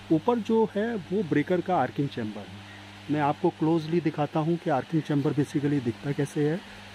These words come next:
यहाँ ground पे ये एक sphere रखा हुआ है, ये आर्किंग chamber है और इस आर्किंग चैम्बर को हम, अ, कभी भी ज़रूरत होती है तो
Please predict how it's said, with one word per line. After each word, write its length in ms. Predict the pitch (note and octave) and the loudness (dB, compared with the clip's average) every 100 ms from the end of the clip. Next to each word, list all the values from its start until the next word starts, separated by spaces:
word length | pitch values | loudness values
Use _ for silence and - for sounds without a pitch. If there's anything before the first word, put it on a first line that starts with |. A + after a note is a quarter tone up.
| - | -2
यहाँ 140 | C#3 C3+ | 0 2
ground 360 | C#3 C#3 D#3+ | 2 4 2
पे 200 | D3+ E3 | 2 0
ये 380 | D#3 D#3 D#3 D3 | 2 2 2 2
एक 200 | C#3 - | 0 0
sphere 420 | D3 - D3+ D#3 C#3 C3 | -6 0 4 4 2 -4
रखा 220 | B2+ - | -4 0
हुआ 220 | D3+ C3+ | 0 0
है, 220 | B2 F3 G#3+ - - - - - | -2 -4 -8 -10 -16 -16 -16 -2
ये 100 | D#3+ | 2
आर्किंग 340 | E3 C3 - E3+ | 4 2 2 2
chamber 380 | - D3+ D#3+ E3 | 2 0 0 0
है 120 | G3 - - - - - - - - - - | -4 -8 -16 -16 -16 -16 -16 -16 -16 -16 -2
और 120 | C3+ C3 | 2 2
इस 160 | C3+ | 2
आर्किंग 280 | C#3 - E3 | 0 2 2
चैम्बर 340 | E3 D#3 D#3 | 2 2 0
को 180 | D3+ D#3+ | 0 0
हम, 240 | D3 E3+ B3 - - - - - - - - - | 2 0 -2 -10 -18 -18 -18 -18 -18 -18 -18 -8
अ, 220 | C3+ C3 A#2+ | -2 0 0
कभी 180 | C#3 B2+ | -2 0
भी 140 | C3 C3+ | 0 2
ज़रूरत 320 | C3+ C3+ C#3+ | 2 0 2
होती 240 | C#3 C#3 | 0 2
है 280 | C3+ C3 B2+ | 2 2 -2
तो 520 | - - B2+ A#2 A2+ | -4 -6 -2 0 -2